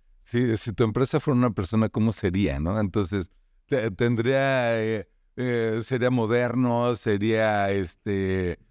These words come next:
antiguo, sería clásico, sería intelectual, se-, eh, sería disruptivo.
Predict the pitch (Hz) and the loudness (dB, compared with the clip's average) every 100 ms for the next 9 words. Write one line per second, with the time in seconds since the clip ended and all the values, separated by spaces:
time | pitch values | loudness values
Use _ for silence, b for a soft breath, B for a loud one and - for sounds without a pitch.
0 | - 101 110 113 113 110 113 - 92 98 | -10 -2 0 2 2 2 0 0 0 0
1 | - 104 92 - 104 87 110 - 90 92 | 2 2 2 0 -4 0 0 2 0 2
2 | 101 95 82 73 73 101 101 110 107 - | 0 0 -2 -2 0 2 2 0 -2 -10
3 | _ _ _ 123 92 113 104 123 110 107 | _ _ _ -4 0 -2 -2 -2 0 0
4 | 95 95 85 85 76 123 117 117 117 | 0 -2 -2 -6 -2 -2 0 -2 -4